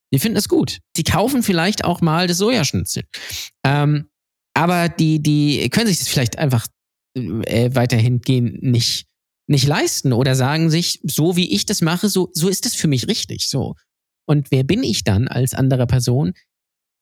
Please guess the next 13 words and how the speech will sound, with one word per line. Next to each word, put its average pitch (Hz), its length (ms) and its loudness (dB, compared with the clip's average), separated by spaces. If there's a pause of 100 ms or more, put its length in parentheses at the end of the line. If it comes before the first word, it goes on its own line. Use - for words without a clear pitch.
der 170 120 2
das 165 180 -2
wegzunehmen, 90 640 0
ja? 92 360 0
Ähm, 120 240 2
und 127 180 2
dadurch 175 360 0
entsteht 180 380 0
ja 147 120 0
immer 127 120 2
das 107 160 0
große 156 260 0
Problem, 135 540 2